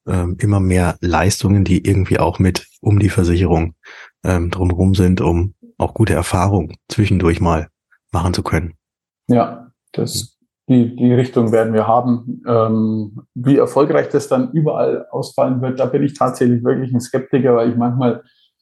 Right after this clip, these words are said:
Speaker 2: äh, das Gefühl habe, man, äh, kooperiert um des Kooperierens willen. Und,
Speaker 1: Hm.
Speaker 2: äh, ich glaube, das ist nicht, äh, zwingend immer die beste Antwort.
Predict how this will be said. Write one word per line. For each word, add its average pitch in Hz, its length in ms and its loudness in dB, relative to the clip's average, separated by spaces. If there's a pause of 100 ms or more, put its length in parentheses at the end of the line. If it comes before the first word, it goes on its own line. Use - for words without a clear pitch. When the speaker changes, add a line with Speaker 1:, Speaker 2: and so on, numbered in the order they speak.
(240)
Speaker 2:
äh, 120 200 2
das 120 200 -6
Gefühl 139 360 0
habe, 131 240 0
man, 127 200 2
äh, 123 220 -2
kooperiert 135 600 -2
um 123 140 -2
des 127 160 -6
Kooperierens 127 640 -2
willen. 113 400 2
Und, 117 360 -2
Speaker 1:
Hm. 117 120 -4
Speaker 2:
äh, 120 300 4
ich 117 180 -10
glaube, 120 300 0
das 120 180 -2
ist 123 160 -6
nicht, 113 260 -2
äh, 117 500 0
zwingend 123 520 0
immer 147 220 4
die 110 100 -8
beste - 440 -4
Antwort. 131 580 -2